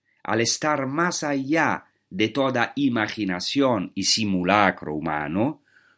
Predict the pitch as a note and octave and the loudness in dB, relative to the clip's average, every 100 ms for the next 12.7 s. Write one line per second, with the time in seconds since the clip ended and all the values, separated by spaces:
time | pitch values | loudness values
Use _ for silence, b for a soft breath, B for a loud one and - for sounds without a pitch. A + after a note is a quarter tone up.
0 | b A#2+ F3+ F3+ F3+ F#3+ D#3 G#2+ G2 A2+ | b 0 2 2 2 4 4 2 2 4
1 | G#2 F#2+ F#2+ F#2+ G#2 G2+ G#2+ F#2+ D#2+ E2+ | 4 4 2 0 0 2 4 4 2 0
2 | F2+ A2 A#2+ A2+ A#2+ G#2+ G#2 D3 C3 G2 | 2 2 0 -2 -2 -4 -4 -2 0 0
3 | F#2 F#2 B B G#2 A#2 - A2 G2+ G#2 | 0 -2 B B 0 0 2 -2 0 0
4 | C#3+ D3 - A2+ G2+ F#2+ F#2 G#2 F#2+ E2+ | 0 0 -2 0 2 2 2 4 4 2
5 | D#2+ D2 _ _ _ _ _ _ _ - | 0 -4 _ _ _ _ _ _ _ 0
6 | G#2 G#2 - G#2 G2 F#2+ A2 G2 G2 F#2 | 4 4 2 -2 -2 -2 -2 0 0 0
7 | - E2+ D#2+ D#2+ - F#2+ F#2+ F#2+ F#2+ F2 | -4 -6 -6 -6 -4 -2 -2 -4 -4 -8
8 | F#2+ F2 D#2 D2+ D2+ D2+ D2+ F2 E2 D#2 | -4 -4 -4 -8 -6 -6 -4 -4 -4 -6
9 | C#2+ D2 C#2 _ _ _ F#2 G2+ A2+ A#2 | -10 -12 -14 _ _ _ -6 -2 -2 0
10 | B2 D#3 C#3+ A#2 A2+ B2 - A#2 G#2+ G#2+ | -2 -2 -2 -4 -4 -6 -6 -6 -6 -4
11 | C#3 C#3+ A2+ G#2 B2 C3+ G#2+ F#2+ F2 G2+ | -2 -2 -2 -2 -2 -2 -2 -4 -4 -4
12 | G#2+ F#2 D#2 F2+ G#2 - - | -6 -8 -4 -4 -4 -6 -10